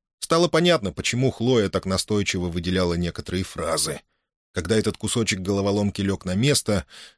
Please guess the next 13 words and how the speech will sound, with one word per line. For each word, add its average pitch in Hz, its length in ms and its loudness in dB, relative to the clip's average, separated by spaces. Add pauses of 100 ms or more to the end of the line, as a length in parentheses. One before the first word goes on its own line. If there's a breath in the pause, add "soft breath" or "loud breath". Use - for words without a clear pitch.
разум 147 380 2
у 117 60 0
Кэмпиона 104 560 2
всколыхнулся. 82 1000 -4 (400)
В 85 100 -8
него 147 240 2
ворвалась 143 500 4
новая 131 400 4
мысль. 123 520 0 (420)
Сьютейна 98 720 0
там 92 300 2
не 98 200 4
было. 78 340 -4